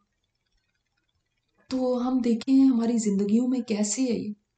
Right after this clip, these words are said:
आपको टेस्ट भी इसलिए दिया जाता है कि ये आपका करीन बन जाए।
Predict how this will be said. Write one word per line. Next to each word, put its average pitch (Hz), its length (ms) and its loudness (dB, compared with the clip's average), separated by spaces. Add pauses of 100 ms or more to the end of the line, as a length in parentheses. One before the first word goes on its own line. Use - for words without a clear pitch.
(840)
आपको 262 260 0
टेस्ट - 380 0
भी 330 140 6
इसलिए 285 320 2
दिया 240 220 2
जाता 233 220 0
है 269 60 2
कि 311 100 -4
ये 294 120 -4
आपका 285 260 -4
करीन 254 560 4
बन 196 200 2
जाए। 185 200 -10